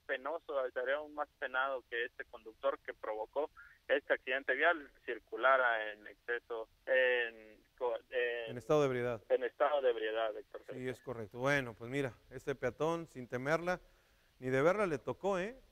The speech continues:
Speaker 2: Y obviamente, pues el exceso, la falta de precaución, la pericia del volante provocan este percance. Bien, por esas imágenes, Julio, ahí vemos el carro, precisamente un Mitsubishi, impactando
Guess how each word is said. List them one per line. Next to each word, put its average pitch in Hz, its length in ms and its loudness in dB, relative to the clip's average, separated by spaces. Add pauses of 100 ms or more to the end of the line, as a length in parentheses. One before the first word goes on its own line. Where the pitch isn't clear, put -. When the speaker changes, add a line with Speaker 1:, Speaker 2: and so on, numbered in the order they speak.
Speaker 2:
Y 120 360 -10
obviamente, 156 440 -2
pues 143 220 -14
el 120 80 -4
exceso, 165 480 0
la 143 100 2
falta 151 260 0
de 131 60 2
precaución, 120 480 -4
la 147 80 0
pericia 139 280 -4
del 131 40 -6
volante 151 340 -2
provocan 127 460 0 (460)
este 151 240 2
percance. 147 420 2
Bien, 170 240 6
por 180 140 4
esas 175 220 -2
imágenes, 170 380 0
Julio, 185 260 4
ahí 180 60 2
vemos 185 300 0
el 135 100 -4
carro, 170 240 2
precisamente 156 600 -6
un 160 80 -6
Mitsubishi, 156 480 -6
impactando 151 640 -2